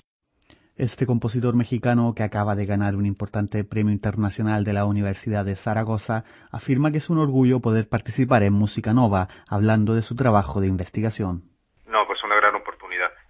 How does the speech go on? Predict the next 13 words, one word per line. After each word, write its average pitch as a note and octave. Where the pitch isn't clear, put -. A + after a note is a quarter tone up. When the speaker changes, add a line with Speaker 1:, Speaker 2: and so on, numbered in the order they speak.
Speaker 2:
definitivamente, F2+
una F#2
gran G2
oportunidad. F#2
Como F2
cada G2
vez F#2+
que F2+
yamu F#2+
me F2
da F2
la F#2+
oportunidad F#2